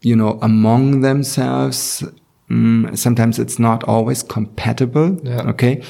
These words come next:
Speaker 1: So I guess that's, that's one of the components we need to really, you know, pay a lot of attention and, and train our team people. It's, it's, it's difficult
Speaker 2: Yeah.
Speaker 1: to manage diversity on a daily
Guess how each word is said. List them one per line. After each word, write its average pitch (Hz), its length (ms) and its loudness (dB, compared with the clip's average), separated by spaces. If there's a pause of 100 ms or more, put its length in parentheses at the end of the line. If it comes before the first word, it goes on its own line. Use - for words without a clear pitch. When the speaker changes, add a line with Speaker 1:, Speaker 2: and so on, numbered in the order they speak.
(460)
Speaker 1:
So - 240 2
I 131 140 2
guess 143 220 0
that's, 151 340 0
that's 131 320 -2
one 147 160 4
of 147 160 0
the 123 100 4
components 120 960 0
we 135 220 2
need 123 260 2
to 120 140 -2
really, 113 500 0 (120)
you 104 100 0
know, 101 160 2
pay 104 220 0
a 101 40 2
lot 107 160 2
of 101 140 0
attention 113 520 0
and, 104 280 0
and 98 320 -4
train 107 340 2
our 101 180 -2
team - 320 -4
people. - 280 -6
It's, - 200 -6
it's, 120 380 -2
it's 120 180 -2
difficult - 760 -4 (260)
Speaker 2:
Yeah. 113 100 -4
Speaker 1:
to 107 140 2
manage 98 460 2
diversity 104 880 0 (360)
on 101 320 2
a 101 60 -2
daily 95 560 -2